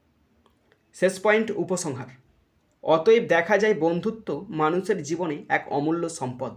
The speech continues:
এটি মানুষকে নৈতিক, মানসিক, সামাজিক ও সাংস্কৃতিকভাবে সমৃদ্ধ করে। ভারতের সমাজে বন্ধুত্ব কেবল ব্যক্তিগত সম্পর্ক নয়, সামাজিক সম্প্রীতি ও মানবিকতার প্রতীক।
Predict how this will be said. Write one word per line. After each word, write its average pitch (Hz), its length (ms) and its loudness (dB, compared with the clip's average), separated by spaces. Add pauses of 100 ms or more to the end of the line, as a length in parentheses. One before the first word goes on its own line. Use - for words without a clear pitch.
(680)
এটি 160 200 2
মানুষকে 208 420 2
নৈতিক, 202 460 2
মানসিক, 196 480 -2
সামাজিক 180 540 -2
ও 165 140 0
সাংস্কৃতিকভাবে 170 1080 -2 (280)
সমৃদ্ধ 143 480 -2
করে। 123 200 -10 (840)
ভারতের 180 360 4
সমাজে 214 520 0 (120)
বন্ধুত্ব 180 480 -2
কেবল 208 200 2
ব্যক্তিগত 170 480 -2
সম্পর্ক 160 480 -4
নয়, 139 280 -4 (760)
সামাজিক 175 500 0
সম্প্রীতি 196 680 -2
ও 151 100 0
মানবিকতার 160 680 0
প্রতীক। - 400 -12